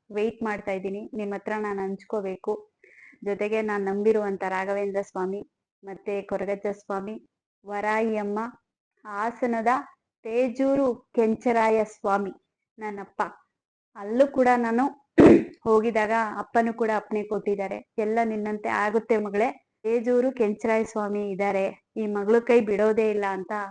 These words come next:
ಅಲ್ಲೂ ಕೂಡ ನನ್ನಪ್ಪ ಹೂ ಕೊಟ್ಟು ನನಗೆ ಅಪ್ಪಣೆನ ಕೊಟ್ಟಿದ್ದಾರೆ. ಅದೇ ಎಲ್ಲ ಒಳ್ಳೇದಾಗ್ಬೇಕು ಅಂದಾಗ ಟೈಮ್ ಬರ್ಬೇಕು ಅಂತಾರಲ್ಲ, ಹಂಗೆ ಇವಾಗ ನಂದು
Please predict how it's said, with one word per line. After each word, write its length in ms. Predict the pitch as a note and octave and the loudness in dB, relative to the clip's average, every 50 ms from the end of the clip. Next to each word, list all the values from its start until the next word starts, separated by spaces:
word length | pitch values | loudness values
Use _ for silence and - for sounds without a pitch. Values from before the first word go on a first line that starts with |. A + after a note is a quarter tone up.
| G3+ _ _ - | -14 _ _ -2
ಅಲ್ಲೂ 320 | G#3+ G3+ G#3 G#3+ A#3 A#3 | -2 0 2 2 0 0
ಕೂಡ 200 | A3+ A#3 G#3 G3+ G#3 G#3+ G3+ G3 G3 - _ _ _ _ _ - | 0 0 0 0 0 0 -2 -4 -8 -12 _ _ _ _ _ -18
ನನ್ನಪ್ಪ 340 | G#3 G3 F#3+ F#3+ - - G#3+ | -16 -14 -14 -12 -8 -4 -2
ಹೂ 240 | G#3 G3+ G3+ G#3+ G#3 | -2 0 0 -2 -2
ಕೊಟ್ಟು 600 | G#3 G#3+ G3 G3+ - A3 G#3+ G3+ G3 G3 - _ _ - | -2 -4 -4 -4 -2 -4 -4 -4 -4 -10 -14 _ _ -6
ನನಗೆ 280 | G3+ G3+ G3 G3 G3 G3+ | -4 -2 -2 -2 -2 -4
ಅಪ್ಪಣೆನ 400 | F#3+ F#3+ - - G3+ G3+ G3+ G3 | -4 -6 -4 -2 -2 0 0 -2
ಕೊಟ್ಟಿದ್ದಾರೆ. 500 | G3 - G3+ G3 - G#3 F#3+ G3 F#3 G#3 B3+ C4+ _ _ _ _ _ _ _ _ _ _ _ _ _ _ _ _ _ _ _ _ _ _ - - - - - | -4 -6 -6 -4 -4 -4 -4 -2 -4 -4 -6 -8 _ _ _ _ _ _ _ _ _ _ _ _ _ _ _ _ _ _ _ _ _ _ -20 -20 -20 -14 -6
ಅದೇ 140 | B3+ B3 C4 | -2 -2 -2
ಎಲ್ಲ 300 | - - - A3+ A3+ A#3+ B3+ | -2 0 0 2 4 6 6
ಒಳ್ಳೇದಾಗ್ಬೇಕು 840 | A#3+ A#3 A3 A3+ B3 B3+ A#3+ A#3+ A#3 A#3+ A#3 A#3 A#3+ A#3+ A#3+ B3 | 6 6 6 8 6 6 6 6 4 4 4 4 4 4 2 0
ಅಂದಾಗ 260 | A#3 A3+ A3+ A3+ A3+ C4 D4 D#4 - - _ _ _ _ _ _ _ _ _ _ _ _ _ _ _ _ _ _ _ _ _ - | 0 0 0 2 2 2 0 0 -2 -10 _ _ _ _ _ _ _ _ _ _ _ _ _ _ _ _ _ _ _ _ _ -10
ಟೈಮ್ 260 | - A#3+ B3+ C#4 C#4 | -4 -2 0 2 2
ಬರ್ಬೇಕು 360 | B3 A#3 A3 A3 A#3 A#3+ - A3+ | 2 2 4 4 2 2 0 -2
ಅಂತಾರಲ್ಲ, 260 | G#3 G3 G#3 G#3 G#3+ A3 G#3+ | 0 0 0 2 2 2 2
ಹಂಗೆ 480 | G#3+ - - A3 A3 A3+ B3+ C4+ B3+ | 0 -2 -4 -2 0 2 2 2 2
ಇವಾಗ 280 | A3+ G#3+ A3 A3 A3 A3+ B3 | 2 2 4 4 4 4 2
ನಂದು 500 | A#3+ A3+ G#3+ G#3 G#3 G#3 G3+ G3 F#3+ F#3+ | 2 2 0 0 0 0 -2 -2 -2 -4